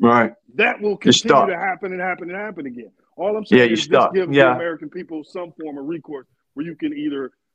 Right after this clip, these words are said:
Speaker 2: decide you're gonna vote that person out and get somebody else in there, or, you know,
Speaker 1: Right.
Speaker 2: show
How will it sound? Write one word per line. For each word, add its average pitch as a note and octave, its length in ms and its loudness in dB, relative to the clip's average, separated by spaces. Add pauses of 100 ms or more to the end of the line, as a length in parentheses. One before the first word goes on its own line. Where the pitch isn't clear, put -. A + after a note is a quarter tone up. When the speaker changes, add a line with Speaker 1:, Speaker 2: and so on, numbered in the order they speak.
(280)
Speaker 2:
decide D3 400 -8
you're D3+ 80 -8
gonna C3 120 -10
vote F#3+ 220 -4
that G3+ 180 -6
person G3+ 320 -6
out A3+ 280 -6
and C#3 100 -12
get G3 120 -10
somebody F3 320 -6
else B3+ 220 -4
in A#3+ 80 -10
there, A#3 220 -8
or, F#3 480 -6
you G3+ 80 -10
know, A3+ 80 6
Speaker 1:
Right. G#3+ 160 2
Speaker 2:
show F#3 240 -6